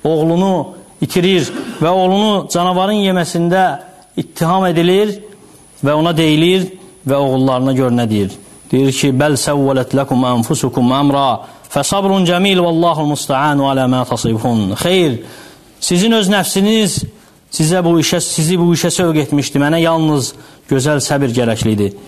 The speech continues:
Dediklərimdən ötürü ancaq Allahdan kömək diləmək lazımdır.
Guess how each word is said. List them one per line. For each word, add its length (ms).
Dediklərimdən 760
ötürü 180
ancaq 440
Allahdan 520
kömək 380
diləmək 400
lazımdır. 520